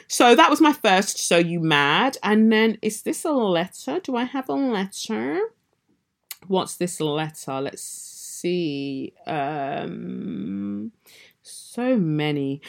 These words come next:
Oh, and thank you, Heather, for my bits. Thank you for my, um, purchasing a massage for me. I'm gonna have to use it during my birthday week at some point. I really appreciate that.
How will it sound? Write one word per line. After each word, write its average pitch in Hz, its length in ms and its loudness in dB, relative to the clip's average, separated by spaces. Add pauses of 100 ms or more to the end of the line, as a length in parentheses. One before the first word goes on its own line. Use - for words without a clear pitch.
(180)
Oh, 202 260 8
and 214 220 6
thank 269 380 2
you, 190 160 2
Heather, 175 560 4 (340)
for 180 300 4
my 170 160 4
bits. 160 480 2
Thank 190 260 0
you 190 80 -6
for 175 140 -2
my, 156 380 2
um, 156 160 0
purchasing 160 500 -2
a 147 40 0
massage 156 420 2
for 147 100 -6
me. 143 160 0
I'm 147 120 0
gonna 151 200 -2
have 143 140 -4
to 156 80 -6
use 156 240 -4
it 139 100 -4
during 147 220 0
my 139 100 0
birthday 143 400 -2
week 139 260 -4
at - 100 -10
some 135 200 -6
point. 139 340 -6
I 143 100 -8
really 139 260 -6
appreciate 143 580 -4
that. 139 240 0